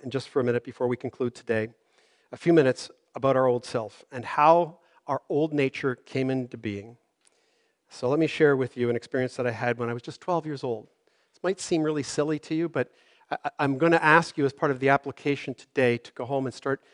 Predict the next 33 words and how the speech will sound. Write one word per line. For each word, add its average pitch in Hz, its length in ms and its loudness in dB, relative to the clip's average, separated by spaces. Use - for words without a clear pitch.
actually 156 460 2
looking 143 340 -2
back 135 280 0
in 143 100 0
your 151 140 -2
life 123 400 -8
and, 120 200 -8
and 117 160 -12
seeing 139 260 -4
how 127 400 2
some - 200 -6
of 131 140 -4
your 120 220 -2
part - 380 -4
selves 139 340 -4
and 117 100 -8
false 135 280 -4
selves 120 360 -4
and 113 120 -10
false 135 280 -4
identity 120 540 -6
has 127 180 -6
been 135 160 -8
built. 175 380 -4
But 143 120 8
I - 20 12
remember 160 380 4
being 139 180 0
twelve 147 340 4
years 139 200 -4
of 123 100 -4
age, 127 280 2
and 117 180 -8